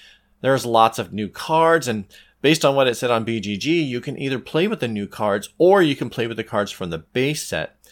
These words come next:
Maybe you can combine them. I have no idea. All I know is Clank is one of my wife and I's favorite games, and I just can't wait to see what Clank Catacombs has in store.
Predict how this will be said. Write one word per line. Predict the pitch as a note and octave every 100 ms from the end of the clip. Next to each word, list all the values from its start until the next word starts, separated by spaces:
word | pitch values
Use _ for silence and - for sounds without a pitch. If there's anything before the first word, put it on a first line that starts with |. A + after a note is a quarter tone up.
| - - _
Maybe | A2+ A#2+
you | C3+
can | C#3 C#3+
combine | C#3+ C3 C3+ D#3+
them. | F3 F3
I | -
have | A3 C3
no | A2+ A#2 C3+ C3
idea. | A2+ A2+ F2 E2 F2+ -
All | C3
I | D3
know | C#3+ C3
is | G#2+
Clank | - - E3 G3+ -
is | A2 G2
one | A#2
of |
my | G2
wife | F#2+ G2+ G#2+
and | G2+
I's | F#2+ G2
favorite | - - C#3 C3+ B2+
games, | C3 C3 C3 B2+ - - -
and | G#2+
I | B2+
just | A2+ -
can't | - - D#3+ E3+
wait | C3 B2+
to | A#2+
see | - A2+
what | G2+ -
Clank | - D#3 D#3+ - _
Catacombs | - F#3+ F#3 - B2 A2 G#2+ - - -
has | G#2+ A2+ G#2+
in | G#2+
store. | - - E2 D#2 C#2 -